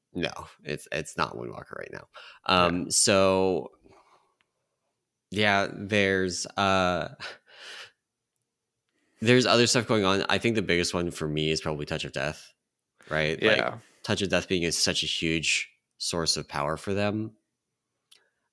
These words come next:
Speaker 1: Um, but it's so niche, right? Like, if you can't use Touch of Death, then it's really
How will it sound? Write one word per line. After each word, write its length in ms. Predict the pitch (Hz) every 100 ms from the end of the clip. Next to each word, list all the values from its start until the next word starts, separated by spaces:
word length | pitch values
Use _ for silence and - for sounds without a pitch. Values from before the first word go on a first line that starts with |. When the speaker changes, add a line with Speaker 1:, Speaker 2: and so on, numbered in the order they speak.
| _ _ -
Speaker 1:
Um, 840 | 92 87 87 85 80 78 76 69 - _ _ _ _ _ _ -
but 160 | 104 92
it's 160 | 87
so 220 | - 113
niche, 580 | 98 87 95 120 - -
right? 240 | - 85 87
Like, 240 | 87 85 -
if 140 | 98
you 60 | 98
can't 320 | - 101 87
use 300 | 78 82 82
Touch 200 | 107 -
of 80 | 101
Death, 360 | 110 120 -
then 160 | 95 82
it's 360 | 80 78 - - _ _ _ _ _ _ _ -
really 720 | 107 95 95 92 87 82 -